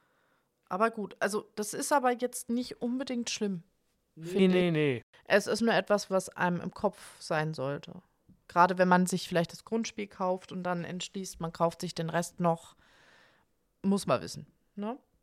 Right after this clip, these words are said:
Speaker 1: Was auch übrigens süß ist, jeder von den Charakteren hat eine ziemlich lange Geschichte auf seinem Charaktersheet.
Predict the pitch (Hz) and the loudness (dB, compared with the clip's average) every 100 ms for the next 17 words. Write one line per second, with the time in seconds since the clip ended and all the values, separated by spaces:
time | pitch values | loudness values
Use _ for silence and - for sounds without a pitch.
0 | _ - - 220 - 226 339 - 302 294 | _ -8 0 2 4 4 2 0 -2 -2
1 | - 277 - 254 220 214 233 240 220 220 | -4 -6 -6 -6 -2 0 0 0 0 0
2 | 202 202 - 202 208 196 - 180 170 - | -2 -2 -4 -2 0 -2 -4 -8 -6 -2
3 | 254 294 - - 170 170 247 277 269 - | -2 -2 -8 0 4 4 2 -2 -4 -8
4 | - - 240 - 302 - 165 - 160 170 | -8 -6 -6 -4 -4 -2 -4 -4 -2 -2
5 | 170 165 160 - 160 - 165 165 | -4 -10 -12 -10 -10 -10 -12 -14